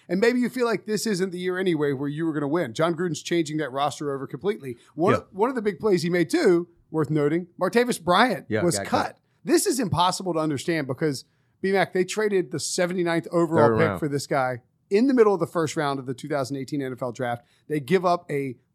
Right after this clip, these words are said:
Speaker 1: third round pick for Martavis Bryant and then cut him mere months later. What does that say about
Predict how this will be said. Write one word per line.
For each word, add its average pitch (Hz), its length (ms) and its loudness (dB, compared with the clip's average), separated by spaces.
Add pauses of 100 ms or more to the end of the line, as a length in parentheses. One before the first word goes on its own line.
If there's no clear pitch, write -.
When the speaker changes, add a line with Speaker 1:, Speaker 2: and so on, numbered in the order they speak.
(120)
Speaker 1:
third 196 260 2
round 170 300 0
pick 151 240 2
for 139 120 -4
Martavis 143 540 -2
Bryant 131 360 -2 (260)
and 147 140 -4
then 151 120 0
cut - 280 2
him 131 300 0
mere 170 480 -2
months 156 580 0
later. 127 420 -4 (260)
What 180 180 0
does 220 140 0
that 202 180 2
say 185 300 0
about 151 440 4